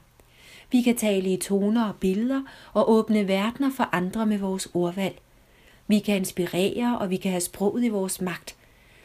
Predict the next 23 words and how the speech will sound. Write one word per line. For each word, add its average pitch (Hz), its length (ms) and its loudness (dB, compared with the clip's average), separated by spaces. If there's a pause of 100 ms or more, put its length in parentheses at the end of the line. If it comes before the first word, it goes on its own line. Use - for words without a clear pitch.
(120)
Vi 220 120 4
kan 220 180 0
recitere 233 760 2
og 202 80 0
betage, 254 560 -2 (320)
og 220 120 4
vi 233 60 6
kan 226 200 0
oplæse 214 680 0
og 214 100 0
få 202 100 -2
folk - 320 -4
til 220 100 -6
at 202 140 -6
drømme. 170 340 -4 (960)
Vi 240 80 6
kan 247 120 4
skabe 226 320 0
poesi 240 640 0 (140)
ved 247 100 4
vores 220 220 2
sproglige 202 500 -2
musikalitet. 196 840 -4